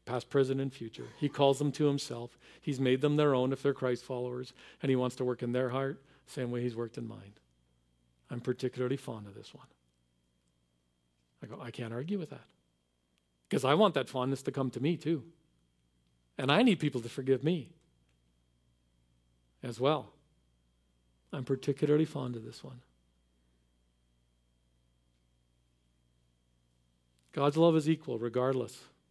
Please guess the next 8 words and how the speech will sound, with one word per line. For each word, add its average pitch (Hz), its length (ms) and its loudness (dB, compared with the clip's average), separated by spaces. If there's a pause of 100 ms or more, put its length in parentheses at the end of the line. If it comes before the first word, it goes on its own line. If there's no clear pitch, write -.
(100)
of 117 120 -6
our 117 120 -4
offense. 107 440 -14 (2750)
Thirdly, 160 480 6 (480)
Jesus' 156 340 2
prayer 135 380 6
for 123 200 -6
us. - 240 -16